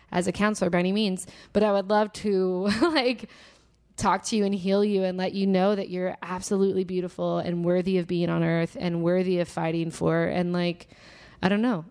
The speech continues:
It was a really weird, I didn't expect to be in photography at all. <laughs> Like, I'm not an artist. I was always that person that hung out with artists, but was not one myself. And so it's, it's been funny, even in a journey in art, 'cause I'm still looking around like,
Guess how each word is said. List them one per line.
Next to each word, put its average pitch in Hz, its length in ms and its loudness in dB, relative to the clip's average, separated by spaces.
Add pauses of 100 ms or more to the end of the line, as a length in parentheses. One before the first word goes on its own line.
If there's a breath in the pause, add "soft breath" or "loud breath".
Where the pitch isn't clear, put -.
It 185 100 0
was 175 160 0
a 180 80 2
really 180 640 2 (560)
weird, 185 460 2 (200)
I 240 100 4
didn't 330 260 2
expect 330 380 -2
to 294 60 -4
be 320 140 4
in 320 100 0
photography 302 680 0
at 294 60 2
all. 302 340 2
<laughs> 339 340 0
Like, 285 400 0 (320 loud breath)
I'm 302 160 2
not 311 160 4
an 302 120 0
artist. 269 420 2
I 254 60 6
was 240 160 0
always 240 220 4
that 226 140 0
person 233 300 0
that 190 100 -2
hung 202 220 0
out 190 160 2
with 190 120 0
artists, 175 420 0
but 202 160 4
was 185 160 -2
not 185 200 0
one 185 160 2
myself. 180 600 0 (480 loud breath)
And 208 180 2
so 202 160 2
it's, 196 340 -4 (340 soft breath)
it's 226 180 2
been 254 240 2
funny, 226 480 -2
even 214 200 -2
in 208 140 -2
a 196 40 -4
journey 202 420 0
in 190 80 0
art, 185 420 0
'cause 190 140 -2
I'm 185 140 0
still 202 280 2
looking 196 280 -2
around 185 380 0
like, 180 320 -2